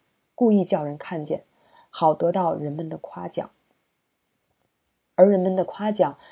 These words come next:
反过来也越发的助长他们这种觉得自己比别人更好、更强、更厉害的自我膨胀。然而，耶稣说，“凡是自高的，必被降卑；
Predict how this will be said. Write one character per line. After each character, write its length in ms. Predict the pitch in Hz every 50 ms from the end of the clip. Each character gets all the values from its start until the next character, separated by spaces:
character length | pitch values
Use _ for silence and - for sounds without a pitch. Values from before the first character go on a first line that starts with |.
| _ _ _
反 220 | - 185 160 151
过 120 | 160 196
来 240 | 190 180 160 160 170
也 160 | 175 170 160
越 200 | 151 202 220 208
发 200 | 202 - 196 190
的 120 | 190 180 170
助 280 | 170 - 277 269 214
长 260 | 185 - 139 131 - _ _
他 160 | - - -
们 140 | 165 156 151
这 160 | - 175 160
种 260 | 139 - 143 - - - _ _
觉 180 | - - 160 160
得 120 | 185 180
自 160 | 175 - 202
己 140 | 165 - 165
比 140 | - 175 160
别 180 | - 165 160
人 160 | 175 190 196 196
更 160 | - 247 214
好、 380 | - - - - - - - _ _ _ _ _ _ _ _ _
更 220 | - 247 208 175
强、 420 | - - - - 143 139 151 165 190 _ _ _ -
更 240 | - 226 202 208
厉 160 | 240 254 226 208
害 180 | - 170 147
的 200 | 143 151 - - _ _ _
自 120 | _ - 180
我 180 | 160 160 -
膨 200 | - - - 139
胀。 260 | 139 - 170 151 - - _ _ _ _ _ _ _ _ _ _ _ _ _ _ _ _ _ _ _ _ _ _ _ _ _ _ _ _ _ _ _ _ _ _ _ _ _ _
然 200 | - 175 180 185
而， 220 | 175 175 180 185 - _ _ _ _ _ _
耶 120 | - 208 208
稣 220 | 208 - 214 208
说 340 | 208 - 202 196 196 196 196 _ _ _ _ _ _ _ _
，“凡 220 | - - 165 196 220
是 160 | - - 220
自 280 | 214 - - 294 226
高 260 | 208 190 180 180 180 175
的， 200 | 170 - - - _ _ _ _ _ _
必 120 | - 180
被 160 | 147 156 151 143
降 260 | - 202 170 151 -
卑； 300 | - 165 160 160 160